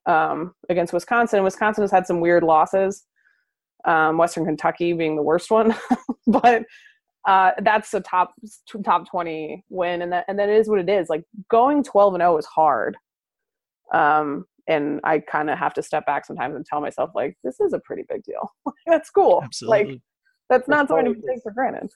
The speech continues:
Speaker 1: <laughs>
Speaker 3: They just, yeah, I, well, that's the problem. People, people think they can take it for granted. And
Speaker 1: Right.
Speaker 3: then <laughs> step back and realize only three other teams are still
Speaker 1: Yeah,
Speaker 3: unbeaten.
Speaker 1: and you're like, "Well, it's 'cause the schedule's been really easy." Like, yeah, but they took care of everything. <laughs> The off-,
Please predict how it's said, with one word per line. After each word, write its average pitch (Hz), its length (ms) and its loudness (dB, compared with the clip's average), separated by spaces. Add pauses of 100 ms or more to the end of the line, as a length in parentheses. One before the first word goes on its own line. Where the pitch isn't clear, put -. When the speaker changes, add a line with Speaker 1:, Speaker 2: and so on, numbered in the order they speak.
Speaker 1:
<laughs> - 120 -8
Speaker 3:
They 139 140 2
just, 131 200 -6
yeah, 151 160 4
I, 131 240 2
well, 135 200 -4 (300)
that's 135 180 -2
the 131 80 -8
problem. 123 440 0
People, 120 360 -8 (180)
people 135 200 -4
think 143 280 -6
they 107 100 -6
can 139 280 -4
take 104 180 -12
it - 80 -18
for - 100 -14
granted. 92 340 -16 (200)
And - 120 -6
Speaker 1:
Right. - 340 -6
Speaker 3:
then 202 500 -4
<laughs> - 0 -
step - 280 -4
back 123 240 0
and 120 80 -8
realize 117 300 -4
only 110 180 -6
three 120 200 -4
other 107 120 -6
teams 107 320 -8
are 98 60 -14
still 98 420 -8 (720)
Speaker 1:
Yeah, 262 80 4 (120)
Speaker 3:
unbeaten. - 80 2
Speaker 1:
and 202 100 0
you're 226 120 4
like, 208 260 6
"Well, 247 300 2
it's 226 120 -6
'cause 240 160 -2
the 214 60 -6
schedule's 240 360 2
been 170 100 -4
really 151 320 -2
easy." 107 240 -6 (120)
Like, 196 220 -2 (120)
yeah, 269 100 0
but 214 100 0
they 190 120 0
took 233 240 -4
care 277 200 4
of 208 80 2
everything. 180 460 -2 (360)
<laughs> - 100 -4 (1000)
The 214 120 2
off-, 220 280 4